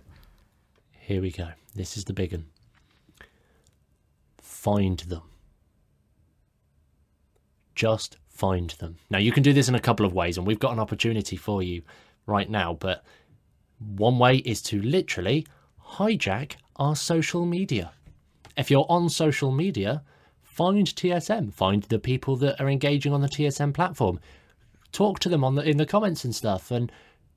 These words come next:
drop them a message and say, "Hey, I hear, I see that you really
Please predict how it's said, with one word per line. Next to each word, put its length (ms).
drop 180
them 160
a 60
message 480
and 200
say, 140
"Hey, 320
I 80
hear, 240
I 40
see 300
that 160
you 160
really 360